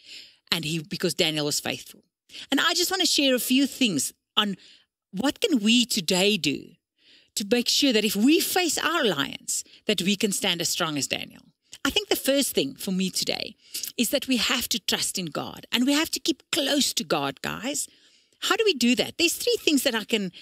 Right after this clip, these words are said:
remind ourselves of and that we know because we've taught it already. The first is, let's read our Bibles.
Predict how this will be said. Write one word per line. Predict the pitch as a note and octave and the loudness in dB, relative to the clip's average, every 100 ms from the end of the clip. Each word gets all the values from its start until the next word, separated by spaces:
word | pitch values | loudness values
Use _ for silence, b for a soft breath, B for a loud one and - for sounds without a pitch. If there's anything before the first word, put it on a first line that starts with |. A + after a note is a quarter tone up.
| B | B
remind | A#3 G#3+ G3 G3+ A3+ | 2 4 4 4 2
ourselves | G#3+ - E3+ D#3 - | 0 0 0 0 -4
of | - | -2
and | G#3+ | 0
that | D#4 | 0
we | F#4 | 0
know | D#4+ F4+ F4+ D4+ | 2 4 4 2
because | C#4 C4+ | 0 0
we've | C#4+ - | -2 0
taught | E4+ F#4 - | 2 2 2
it | B3+ | 0
already. | A3+ C#4 C#4+ E3 | 0 0 0 0
The | G#3+ | 0
first | - - G#4+ G4+ - - | -2 0 2 2 0 -2
is, | B3 F3 D#3+ - B B B B B | 0 2 0 -4 B B B B B
let's | D#4 F4 - | 2 2 4
read | A#3+ A3 | 4 4
our | F#3+ | 2
Bibles. | C#3 B2 B2+ - - | 0 -6 -8 -10 -12